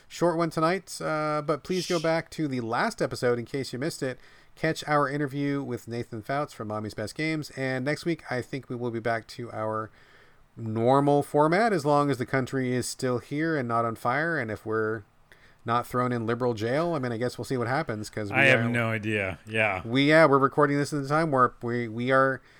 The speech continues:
Speaker 1: you're hearing this in the future, but we are recording it in the past, and I have no idea what the world is gonna look like in a couple days. So
Speaker 2: I'm kind of excited that we recorded an extra one just because we don't have to worry about, like, you know.
Speaker 1: Yeah.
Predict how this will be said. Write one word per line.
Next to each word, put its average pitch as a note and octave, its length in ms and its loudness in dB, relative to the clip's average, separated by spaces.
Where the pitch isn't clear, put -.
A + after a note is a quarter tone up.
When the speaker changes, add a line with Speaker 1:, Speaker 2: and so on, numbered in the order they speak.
Speaker 1:
you're A#2+ 140 2
hearing E3 240 6
this E3+ 140 4
in E3+ 60 2
the D3+ 80 2
future, F#3 300 4
but F#3 100 2
we D3+ 120 6
are C#3+ 80 8
recording C#3 360 2
it D3+ 40 -2
in C#3 40 -6
the C3+ 60 -4
past, D#3+ 320 0
and C#3 80 -2
I B2 60 0
have G2 100 -4
no A#2 240 0
idea C#3 300 2
what C3 100 0
the A#2+ 80 -6
world A#2+ 220 2
is A#2 60 -10
gonna B2 160 -2
look C3+ 140 0
like C#3+ 180 0
in B2+ 60 -4
a A2 40 -6
couple A#2 240 -4
days. F#2+ 420 -6
So - 220 -8
Speaker 2:
I'm G#2+ 140 0
kind E3 200 4
of D3+ 60 0
excited C#3+ 340 2
that B2+ 80 0
we A#2 140 4
recorded G#2+ 440 -2
an F#2+ 80 -6
extra A2 340 -4
one F2 320 -8
just A2 220 -8
because F#2+ 540 -4
we G#2+ 120 -4
don't G#2 100 -2
have G#2 100 -6
to G#2 80 -8
worry G2+ 240 -2
about, F#2+ 260 -6
like, F#2+ 280 -6
you A#2 100 -4
know. F2 200 -6
Speaker 1:
Yeah. G2+ 440 -2